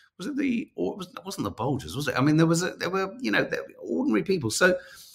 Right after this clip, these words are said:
so people, I think, you know, when people go, "Oh, Harry, oh, Harry," I think, actually, you know, this is good.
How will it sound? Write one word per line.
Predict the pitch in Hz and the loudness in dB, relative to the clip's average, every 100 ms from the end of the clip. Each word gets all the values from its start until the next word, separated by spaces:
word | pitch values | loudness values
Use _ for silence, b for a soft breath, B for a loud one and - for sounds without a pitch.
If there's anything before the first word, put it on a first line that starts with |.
| B B B B B _ _ _ | B B B B B _ _ _
so | - 208 | 4 4
people, | 208 254 - - | 10 8 8 2
I | 208 | 2
think, | - 247 | 4 4
you | 214 | 4
know, | 196 | 4
when | 220 | 4
people | 220 214 | 4 4
go, | 175 160 | 6 6
"Oh, | 160 156 147 | 8 10 8
Harry, | 139 151 139 135 | 6 4 6 4
oh, | 135 | 4
Harry," | 147 143 | 4 4
I | 180 | 4
think, | - 339 | 2 -2
actually, | 311 330 330 | -2 -4 2
you | 320 | 2
know, | 311 | 4
this | 311 | 2
is | 320 | 2
good. | - 403 285 - | 4 4 4 0